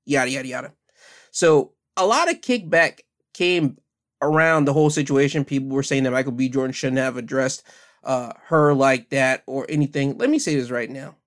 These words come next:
Michael B. Jordan was respectful towards the lady doing the interview. He didn't say nothing wrong to her. He just basically had to stop her, say, "Yo, you used to call me corny back then." But he still proceeded on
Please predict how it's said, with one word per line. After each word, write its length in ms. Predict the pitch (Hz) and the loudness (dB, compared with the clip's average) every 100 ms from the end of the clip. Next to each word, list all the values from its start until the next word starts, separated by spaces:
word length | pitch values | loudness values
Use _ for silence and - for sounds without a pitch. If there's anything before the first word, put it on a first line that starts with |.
| _ _ _ _ - | _ _ _ _ -2
Michael 240 | 202 254 | 0 0
B. 140 | 226 | 0
Jordan 260 | 185 190 151 | 0 0 0
was 180 | 131 131 | -4 -8
respectful 540 | 120 165 160 151 147 | -10 -6 -6 -4 -6
towards 600 | 147 135 131 139 139 135 | -6 -8 -2 2 2 -2
the 100 | - | -8
lady 480 | 127 131 131 127 143 _ _ _ _ _ _ _ _ _ 147 | -6 -4 -4 -4 -8 _ _ _ _ _ _ _ _ _ -4
doing 260 | 143 147 139 | 0 2 2
the 100 | 139 | 0
interview. 440 | 139 123 127 127 | -2 -2 -4 -4
He 140 | 120 | -4
didn't 220 | 139 151 147 | -2 -2 0
say 140 | 143 | 0
nothing 280 | 135 139 131 | 0 0 0
wrong 220 | 135 131 | 0 0
to 120 | 147 | 0
her. 120 | 127 | -2
He 180 | 131 135 | 0 -2
just 460 | 127 143 143 - - | 0 0 0 -4 0
basically 500 | 151 151 139 127 131 | 0 0 -4 -4 0
had 260 | 147 135 | 2 2
to 60 | 131 | -2
stop 320 | - 151 139 | -2 0 0
her, 100 | 135 | -2
say, 380 | - 131 123 - _ _ - | -6 -6 -8 -12 _ _ -10
"Yo, 400 | 127 107 65 - _ _ _ - | -6 -6 -8 -16 _ _ _ -10
you 180 | 160 | -6
used 140 | 160 156 | -4 -4
to 60 | |
call 240 | 147 147 135 | 0 2 2
me 140 | 123 | 0
corny 380 | - 175 143 117 | -2 0 2 0
back 280 | 113 113 - | -8 -12 -14
then." 260 | 127 123 - | -18 -16 -8
But 100 | 165 | -6
he 60 | 156 | -6
still 360 | - 226 214 | -2 4 4
proceeded 580 | 214 156 - 202 185 156 | 4 -8 -8 -8 -6 -2
on 260 | 147 143 | 0 0